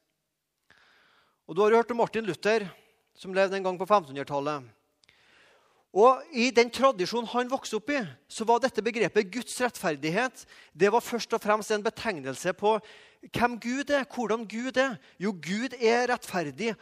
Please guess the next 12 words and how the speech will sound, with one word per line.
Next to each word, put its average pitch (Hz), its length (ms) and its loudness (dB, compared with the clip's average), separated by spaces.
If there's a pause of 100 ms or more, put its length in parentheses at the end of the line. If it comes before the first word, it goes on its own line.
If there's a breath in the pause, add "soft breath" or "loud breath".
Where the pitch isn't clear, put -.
(140)
Han 185 120 -2
er 202 60 0
en 208 160 -2
rettferdig 160 640 -6
dommer 220 420 -2 (540)
som 202 240 -4
dømmer 180 480 0
oss. - 320 -12 (1000)
Det 185 220 2
er 262 60 2
jo 185 80 -4
sant. - 480 -12